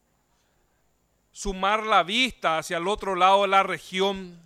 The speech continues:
donde está el futuro, donde está el presente del Chaco paraguayo y de la República del Paraguay.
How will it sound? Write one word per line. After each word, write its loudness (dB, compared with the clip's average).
donde -6
está -2
el -2
futuro, -6
donde -8
está -4
el -4
presente -4
del -8
Chaco -4
paraguayo 2
y -8
de -2
la 4
República -4
del -4
Paraguay. -4